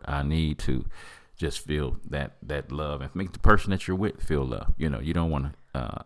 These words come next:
obviously cross the boundaries, but also, man, it, there's, you know, in this season of it, should I give the person a handshake, fist bump? Can I give 'em a hug? You know, you just <laughs> go through so many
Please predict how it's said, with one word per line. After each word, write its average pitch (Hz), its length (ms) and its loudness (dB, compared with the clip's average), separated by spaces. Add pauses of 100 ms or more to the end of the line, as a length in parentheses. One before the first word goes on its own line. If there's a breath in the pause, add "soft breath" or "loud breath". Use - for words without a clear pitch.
obviously 71 420 0 (100)
cross - 320 8
the - 80 2
boundaries, 80 520 0
but 71 160 -2
also, 67 420 4
man, 67 260 -2
it, 69 140 -6
there's, 80 320 0 (600 loud breath)
you 92 140 2
know, 73 120 2
in 76 80 0
this 78 140 0
season 78 340 0
of 71 180 -4
it, - 200 -4 (120)
should - 160 -6
I 80 60 0
give 80 160 -2
the - 60 -6
person 85 340 4
a 71 40 -4
handshake, 107 760 4 (360)
fist 107 340 4
bump? 107 500 4
Can 78 100 -2
I - 20 0
give 80 160 2
'em 78 60 2
a - 40 2
hug? 110 600 4
You 92 120 2
know, 78 100 2
you 82 140 -2
just 80 200 -2
<laughs> - 60 4
go - 40 12 (160)
through - 300 2
so 101 220 6
many 82 420 4